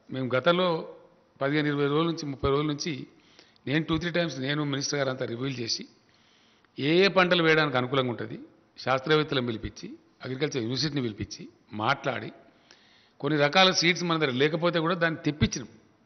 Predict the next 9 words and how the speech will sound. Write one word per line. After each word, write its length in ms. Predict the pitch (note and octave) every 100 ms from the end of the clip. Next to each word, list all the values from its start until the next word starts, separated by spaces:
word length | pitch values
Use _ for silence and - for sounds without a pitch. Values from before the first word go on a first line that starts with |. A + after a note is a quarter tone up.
| _ _ _ _ _ _ _ _ C3
ఏ 80 |
పంటలు 300 | D3 D#3+ E3
అయితే 140 | D#3 C#3
వేయచ్చో, 360 | C3 C#3 C#3
ఏ 80 | D3+
పంట 200 | B2+ C3+
అయితే 140 | B2+ A#2+
లాభసాటి 460 | A#2 B2+ C3 A2+
ఉంటుందో 360 | G#2 G2+ B2+